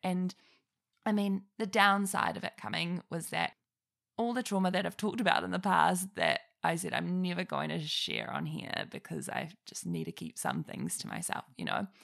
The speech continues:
that actually happened when I was ten, and more specifically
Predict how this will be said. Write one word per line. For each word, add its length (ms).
that 200
actually 260
happened 440
when 140
I 160
was 180
ten, 440
and 340
more 220
specifically 800